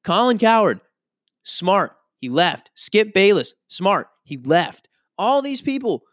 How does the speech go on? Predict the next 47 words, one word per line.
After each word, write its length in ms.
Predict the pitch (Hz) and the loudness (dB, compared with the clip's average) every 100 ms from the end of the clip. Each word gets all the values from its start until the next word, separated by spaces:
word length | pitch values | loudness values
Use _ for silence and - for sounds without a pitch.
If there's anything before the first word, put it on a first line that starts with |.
| _ | _
that 240 | 190 190 165 | -2 -2 0
were 180 | 180 165 | 0 0
good 320 | 127 180 226 | 2 4 4
at 140 | 214 | 4
what 180 | 208 202 | 2 2
they 160 | 202 175 | 0 0
did 400 | 165 185 139 113 _ _ 143 | 0 0 -2 -8 _ _ -12
were 220 | 147 160 | -4 -2
like, 340 | 160 156 160 _ _ - | 0 -2 -4 _ _ -8
"I'm 260 | 143 180 202 | -4 -4 -4
getting 220 | 202 190 | -6 -6
the 80 | 170 | -10
hell 500 | - - 156 160 - | -10 -8 -6 -6 -8
outta 320 | - 175 185 180 | -4 -2 -2 -4
here," 280 | 135 107 | -6 -6
because 380 | 101 120 165 147 | -8 -4 -4 -2
they 160 | 165 190 | -2 0
can't 260 | 208 220 | 0 0
even 200 | 214 196 | 0 -4
say 420 | 180 - 214 214 175 | -6 -2 2 2 2
anything 600 | 202 214 - 143 165 175 _ _ - | 0 -2 -4 -4 -6 -12 _ _ -8
without 280 | 143 180 180 | 0 0 2
getting 220 | 185 185 | 2 2
in 80 | 185 | -2
trouble. 380 | 185 202 180 - _ - | 0 0 0 -6 _ -12
Like, 160 | 196 180 | -10 -6
that's 180 | 214 254 | -6 -2
what 60 | |
happened 160 | 247 233 | 0 0
to 120 | 247 | 0
Colin 140 | 247 | 0
Cowherd. 320 | 233 247 220 - _ _ - | 0 0 0 -6 _ _ -8
He 200 | 240 269 | -4 0
said 300 | 262 254 220 | 2 2 2
something 300 | 240 226 220 | 0 0 0
that 160 | 185 | 2
was 120 | 156 | 0
a 60 | 151 | 0
little 540 | 156 277 285 285 285 _ _ - | -2 -4 -4 -4 -8 _ _ -8
"Eh," 420 | 440 427 427 427 - | -4 0 0 -2 -2
and 120 | 190 | -2
then 100 | 190 | -2
they 100 | 185 | -4
fired 440 | 175 330 403 370 139 | -2 0 2 0 -2
him. 140 | - _ _ _ _ _ _ _ _ _ _ _ 214 | -10 _ _ _ _ _ _ _ _ _ _ _ -6
And 140 | 208 | -4
now 340 | 247 269 247 | -4 -4 -8